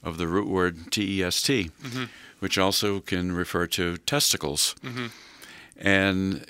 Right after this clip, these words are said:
Speaker 1: going back to Roman times, when men had to testify in court, another
Speaker 2: Mm.
Speaker 1: t-, derivation of that word, um, men had to swear to tell the truth and under penalties of losing their testicles if they did not tell the truth.
Speaker 2: Is that true?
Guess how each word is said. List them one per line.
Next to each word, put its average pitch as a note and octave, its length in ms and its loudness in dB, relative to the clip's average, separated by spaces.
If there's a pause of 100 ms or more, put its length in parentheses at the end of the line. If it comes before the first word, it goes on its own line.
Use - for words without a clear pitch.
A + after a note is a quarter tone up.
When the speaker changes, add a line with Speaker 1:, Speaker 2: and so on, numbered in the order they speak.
Speaker 1:
going A2+ 260 4
back A2 220 4
to G#2+ 100 2
Roman B2 300 4
times, E2+ 540 0
when F2+ 300 0
men G2 220 2
had G2 280 0
to F#2 380 0 (100)
testify G2+ 920 2
in D#2+ 260 -4
court, E2 380 -2
another E2+ 320 -2
Speaker 2:
Mm. F#2+ 140 -4
Speaker 1:
t-, - 60 -16 (200)
derivation F#2 560 0
of D#2+ 60 -4
that E2 140 -4
word, G2+ 320 -2 (640)
um, G2+ 500 0 (360)
men G#2+ 380 0
had A2+ 300 2
to G2 480 -2
swear A2+ 420 4
to A2 120 -4
tell G#2 280 2
the G2+ 100 4
truth A#2 520 0 (800)
and G2+ 500 4
under G2+ 300 2
penalties G#2 680 2
of F2+ 180 -4
losing G#2 400 0
their F#2 160 -2
testicles F2 840 0
if F2+ 140 -4
they F#2+ 140 0
did F#2 220 0
not A#2 240 -2
tell D#2+ 180 2
the D#2 80 0
truth. - 340 -4
Speaker 2:
Is - 200 -6
that C#3 200 -4
true? C3+ 360 2